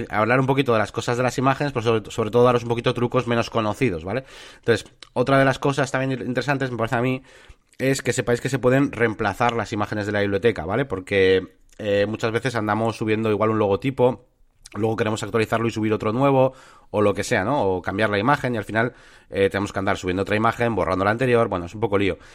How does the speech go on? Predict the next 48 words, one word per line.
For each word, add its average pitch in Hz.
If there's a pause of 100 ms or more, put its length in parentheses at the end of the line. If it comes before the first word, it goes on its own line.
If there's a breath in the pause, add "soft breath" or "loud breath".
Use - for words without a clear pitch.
(160 loud breath)
Entonces, 117
bueno, 113
que 101
sepáis 107
que 123
se 107
pueden 113
reemplazar 104
las 104
imágenes 104
de 104
la 104
biblioteca 104
con, 90
con 90
un 90
plugin 113 (180)
que -
se -
llama 92 (100)
Enable 104
Media 107
Replace, 123 (420 soft breath)
em, 101 (500)
que, 120
que -
lo 110
que 123
hace 135
es 135
como, 110 (120)
como 95
activar 113
esa, 95 (340)
e-, 104
esa 117
opción, 104
¿no? 113
De 90
esa 92
posibilidad 98
para 98
que 92
cuando 90
estéis 95
en 107
la 101
biblioteca, 98